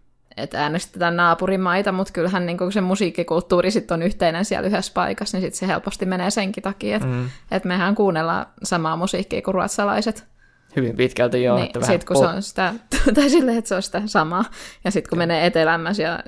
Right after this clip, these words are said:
Speaker 1: idemmäs, niin sit se onkin erilaista siellä, et, et sit ei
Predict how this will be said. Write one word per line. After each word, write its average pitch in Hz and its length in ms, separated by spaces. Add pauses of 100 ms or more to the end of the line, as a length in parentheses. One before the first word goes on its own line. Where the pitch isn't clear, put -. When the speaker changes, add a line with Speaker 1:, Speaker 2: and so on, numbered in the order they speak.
(420)
Speaker 1:
idemmäs, 147 540
niin - 140
sit - 140
se - 200 (100)
onkin - 340 (140)
erilaista 160 640
siellä, 247 260
et, - 140 (840)
et 170 60
sit - 240
ei 156 120